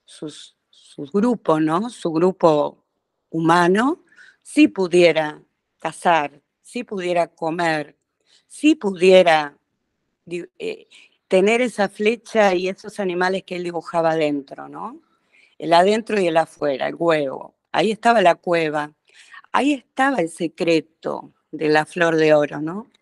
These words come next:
Como decía Jung en el prólogo de La Flor, no sé si leyeron el libro El secreto de la flor de oro. Es un libro muy chiquitito, pero creo que es oriental,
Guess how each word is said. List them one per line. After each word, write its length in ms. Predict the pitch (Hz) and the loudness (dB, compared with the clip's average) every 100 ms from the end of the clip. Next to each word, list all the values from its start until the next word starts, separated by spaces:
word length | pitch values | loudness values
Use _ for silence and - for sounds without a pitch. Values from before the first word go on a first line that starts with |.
| _ | _
Como 180 | - 151 | -4 0
decía 380 | 156 - 190 165 | 0 2 4 4
Jung 440 | 165 190 220 233 - _ - - _ | 6 6 6 0 -12 _ -20 -20 _
en 120 | 175 | -2
el 120 | 175 170 | 0 0
prólogo 440 | 190 208 208 180 | 4 4 4 -2
de 80 | 165 | -4
La 160 | 151 | -6
Flor, 360 | - 180 180 175 - | -10 -8 -8 -8 -14
no 100 | 202 | -12
sé 200 | 247 240 | -12 -10
si 100 | 190 | -10
leyeron 480 | 180 - 175 175 | -10 -10 -8 -6
el 160 | 151 151 | -6 -4
libro 400 | 165 160 147 - _ _ _ _ _ _ _ - | -4 -4 -6 -8 _ _ _ _ _ _ _ -20
El 120 | 202 | -14
secreto 480 | - 175 190 190 180 | -10 -2 0 4 4
de 80 | |
la 140 | 165 170 | 4 0
flor 260 | 185 196 | -4 -4
de 140 | 190 180 | 0 0
oro. 380 | 175 175 214 - _ _ _ _ _ _ _ _ - | 0 -2 -8 -14 _ _ _ _ _ _ _ _ -14
Es 120 | - | -6
un 80 | 190 | -4
libro 280 | 202 185 | 0 2
muy 160 | 180 202 | 0 -4
chiquitito, 720 | - 196 190 202 - 202 240 - _ _ _ _ _ _ _ _ _ _ | -8 -10 -6 -6 -6 -8 -8 -12 _ _ _ _ _ _ _ _ _ _
pero 840 | - 175 165 156 151 147 139 - - _ | -4 2 4 4 4 2 -2 -6 -16 _
creo 200 | - 254 | 2 2
que 80 | - | 4
es 180 | 202 - _ | 0 -4 _
oriental, 800 | 196 175 165 160 160 151 160 | 2 4 0 0 0 0 -2